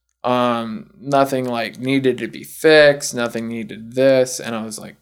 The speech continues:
"This, this is the house." But I was like, "Man, like, in the future, if I wanna sell this house,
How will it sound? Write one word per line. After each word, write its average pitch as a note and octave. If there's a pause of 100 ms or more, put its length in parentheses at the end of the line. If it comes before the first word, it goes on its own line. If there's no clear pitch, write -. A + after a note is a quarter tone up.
(120)
"This, C3
this B2+
is A#2
the A2
house." A2+ (580)
But A#2
I A#2
was A#2
like, -
"Man, B2
like, F#2+ (100)
in A#2+
the -
future, C3 (260)
if -
I A2+
wanna A2
sell G#2+
this -
house, -